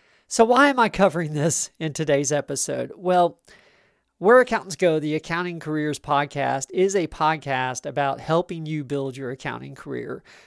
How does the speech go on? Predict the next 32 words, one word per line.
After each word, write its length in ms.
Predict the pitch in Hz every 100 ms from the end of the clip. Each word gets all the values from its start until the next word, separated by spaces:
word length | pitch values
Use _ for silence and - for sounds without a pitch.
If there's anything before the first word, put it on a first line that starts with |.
| -
So 380 | - 180 160 -
if 240 | 170 -
you 240 | 202 233 -
are 380 | 196 214 202
an 240 | - 156 151
entry-level 560 | 147 156 135 135 131
accountant 560 | 139 147 131 139 143 143
and 160 | 160 156
you 120 | 165
haven't 500 | 151 - 247 269 170
worked 300 | 143 139 -
in 120 | 139
tax, 520 | 127 147 139 139 - -
but 180 | 156
that's 240 | 190 214 -
a 60 |
skill 320 | 196 - 208 185
set 340 | - 175 160
you 180 | 156 180
want, 580 | 135 170 135 139 - -
well, 160 | 147 147
then 220 | 170 170
this 260 | 214 -
is 160 | 214 202
for 220 | - 175
you. 380 | 170 185 98 - - - - - _ _ _ -
If 160 | 170 208
you're 160 | 226
an 100 | 226
experienced 720 | 220 - - 330 330 196 151
accountant, 720 | 165 - 147 135 147 156 156 -
maybe 300 | 185 285